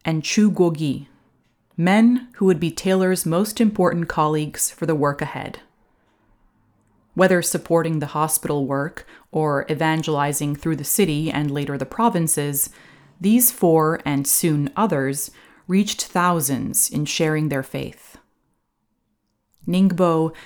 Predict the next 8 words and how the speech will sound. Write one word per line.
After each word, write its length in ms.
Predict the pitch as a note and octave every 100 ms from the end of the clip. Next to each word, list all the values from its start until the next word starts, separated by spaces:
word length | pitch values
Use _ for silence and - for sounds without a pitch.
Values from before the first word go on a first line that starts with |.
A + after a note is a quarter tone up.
| -
brought 280 | E3 D#3 -
Taylor 460 | - F#3+ F3 C3+
into 240 | C3+ D#3 -
closer 480 | - E3 D#3+ - C#3
association 880 | C#3 D3 C#3+ - D#3 E3 - B2+
with 200 | C3 C#3
Maria 300 | D3+ D3+ D#3
Dyer. 520 | C#3+ D3 C#3+ C3 C#2+